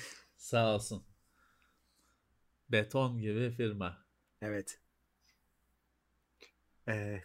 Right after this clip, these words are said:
Speaker 2: Kubilay Gazioğlu Teknoseyir Plus'a gelmiş.
Speaker 1: Sağ
Speaker 2: Ee,
Speaker 1: olsun.
Speaker 2: <laughs> Çıt kırıldım, kraker varmış. <laughs>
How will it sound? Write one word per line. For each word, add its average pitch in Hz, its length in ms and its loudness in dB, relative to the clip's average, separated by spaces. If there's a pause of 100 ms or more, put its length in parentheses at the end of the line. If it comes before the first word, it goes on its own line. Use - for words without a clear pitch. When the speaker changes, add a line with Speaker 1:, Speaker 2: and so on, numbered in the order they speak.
(140)
Speaker 2:
Kubilay 113 400 4
Gazioğlu 110 880 2
Teknoseyir 98 480 -6
Plus'a 95 380 -4
gelmiş. 95 680 -2 (1080)
Speaker 1:
Sağ - 260 -6
Speaker 2:
Ee, 147 160 2
Speaker 1:
olsun. 151 220 2 (1400)
Speaker 2:
<laughs> - 600 -2 (540)
Çıt - 280 4
kırıldım, 135 520 6
kraker 123 400 6
varmış. 110 520 0 (140)
<laughs> - 260 -4